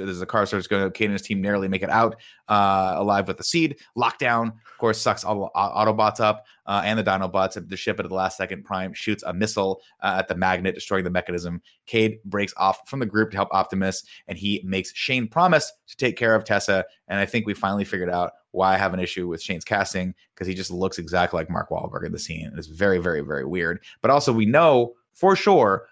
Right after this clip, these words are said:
that if you ask someone in a Transformers movie to take another person out of the danger zone,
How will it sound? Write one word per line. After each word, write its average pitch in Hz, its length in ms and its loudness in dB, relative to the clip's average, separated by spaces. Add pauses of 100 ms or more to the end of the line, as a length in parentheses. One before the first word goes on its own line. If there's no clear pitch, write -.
(120)
that 113 260 2
if 117 160 0
you 139 140 -2
ask 156 340 0
someone 202 380 2
in 180 60 -2
a 175 60 0
Transformers 175 680 0
movie 90 400 -4 (180)
to 127 120 -8
take 147 180 -2
another 139 320 2
person 143 380 0
out 117 180 0
of 131 120 -2
the 127 60 -4
danger 120 380 0
zone, 87 320 -4